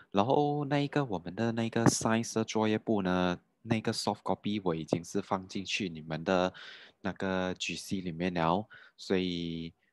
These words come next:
呃，就是你们可以开始做了啦。OK，然后范围的话呢，你们就做到完咯。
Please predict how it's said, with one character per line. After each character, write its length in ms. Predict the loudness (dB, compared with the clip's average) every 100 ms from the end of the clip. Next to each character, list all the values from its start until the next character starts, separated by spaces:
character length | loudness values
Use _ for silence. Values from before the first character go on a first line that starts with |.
| _
呃， 340 | -4 0 0 0
就 160 | -4
是 480 | -6 -2 0 0 0
你 80 | -2
们 140 | -6 -6
可 160 | -2
以 80 | -4
开 240 | -2 0
始 220 | 0 -2 -2
做 240 | 2 2
了 100 | 4
啦。 400 | 2 4 4 2 -4 _ _ _
OK， 260 | 0 2
然 120 | 0
后 320 | 0 0 0 0
范 240 | 2 2
围 120 | 2 0
的 120 | 0
话 120 | 0
呢， 300 | 0 0 -2 -6
你 40 |
们 140 | -10
就 140 | -8 -6
做 180 | -4 0
到 140 | 2
完 200 | 4 2
咯。 180 | 0 -6